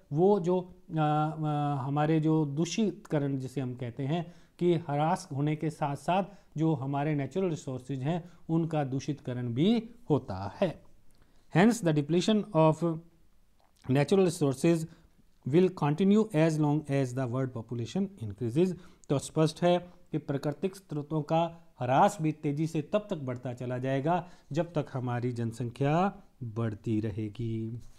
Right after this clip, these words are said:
दूसरा अगर हम कारण देखें, तो पुअर फार्मिंग प्रैक्टिसेस, हमारी जो कृषि की, अ, जो क्रिया है, हम किस प्रकार से, अ, कृषि को, एग्रीकल्चर को लेते हैं, उसकी जो प्रैक्टिस है, उसकी जो विधियां हैं, वो पुअर हैं,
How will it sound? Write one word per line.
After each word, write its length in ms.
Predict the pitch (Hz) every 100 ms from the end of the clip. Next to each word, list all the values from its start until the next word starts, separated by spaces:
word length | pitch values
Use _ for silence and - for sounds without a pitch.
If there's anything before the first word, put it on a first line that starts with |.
| - - - - _ 147
दूसरा 360 | 214 226 220
अगर 140 | 185 185
हम 100 | 180
कारण 300 | 147 143 143
देखें, 320 | 131 160 175
तो 120 | 170
पुअर 320 | 160 185 220
फार्मिंग 500 | 214 147 135 139 202
प्रैक्टिसेस, 760 | 208 - 127 - 120 120 101 101 - - _
हमारी 320 | 143 151 160 196
जो 120 | 196
कृषि 500 | 196 185 180 220 208
की, 360 | 214 190 185
अ, 60 | 185 160 156 151 151
जो 360 | 151 156 156 -
क्रिया 280 | - 156 147
है, 200 | 120 120
हम 140 | 120 143
किस 200 | 196 -
प्रकार 360 | 165 165 165
से, 220 | 160 180
अ, 80 | 175 180 - _ 151
कृषि 580 | 151 147 147 156 156 165
को, 240 | 165 160
एग्रीकल्चर 600 | 139 135 - 151 165 151
को 140 | 165
लेते 340 | 156 120 131 143
हैं, 340 | 165 190 - - -
उसकी 280 | 202 208 202
जो 120 | 180
प्रैक्टिस 480 | 175 131 - 147 -
है, 60 | 165
उसकी 220 | 156 165
जो 160 | 147
विधियां 440 | 120 113 117 147 135
हैं, 340 | 147 170 165 - -
वो 200 | 143 165
पुअर 380 | 165 135 123 117
हैं, 380 | 110 160 160